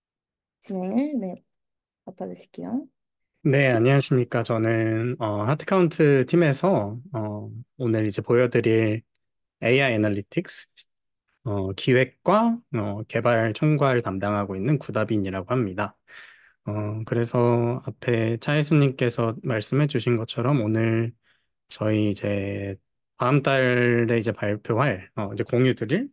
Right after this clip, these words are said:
Speaker 2: 다이얼로그라는, 어, 에이아이 애널리틱스 기능을 이제 소개를 해드릴 건데요. 어, 간단하게 보여드리자면,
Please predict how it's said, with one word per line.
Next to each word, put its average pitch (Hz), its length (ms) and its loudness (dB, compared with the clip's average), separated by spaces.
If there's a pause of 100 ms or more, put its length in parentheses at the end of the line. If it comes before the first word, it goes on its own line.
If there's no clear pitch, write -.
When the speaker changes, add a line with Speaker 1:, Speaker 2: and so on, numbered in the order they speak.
(460)
Speaker 2:
다이얼로그라는, 117 840 2 (340)
어, 98 200 -6
에이아이 143 400 4
애널리틱스 120 760 0
기능을 104 400 -2
이제 101 180 -8
소개를 135 500 -4
해드릴 147 320 -4
건데요. 107 580 -6 (680)
어, 104 100 -6
간단하게 143 800 0
보여드리자면, 110 1000 -4